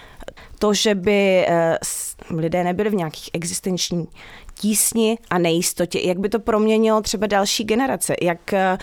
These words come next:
jak ten kontext, ve kterém jsou děti vychovávané, jak je,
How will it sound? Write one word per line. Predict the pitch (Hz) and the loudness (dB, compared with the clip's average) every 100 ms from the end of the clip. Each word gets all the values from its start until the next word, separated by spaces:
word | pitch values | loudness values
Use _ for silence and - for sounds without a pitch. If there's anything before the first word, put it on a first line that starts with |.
| - - - - - - | -8 -18 -18 -18 -10 0
jak | 180 - - - 185 - | 0 0 -8 -14 -14 -6
ten | 190 196 | -4 0
kontext, | 202 262 208 185 196 | 0 2 2 2 0
ve | |
kterém | 170 190 185 185 | 0 0 0 0
jsou | - 202 | -2 0
děti | 180 - | 0 0
vychovávané, | 180 165 190 175 165 165 151 147 | -2 0 0 2 2 2 0 0
jak | 156 - | -2 -4
je, | 180 175 | -2 -2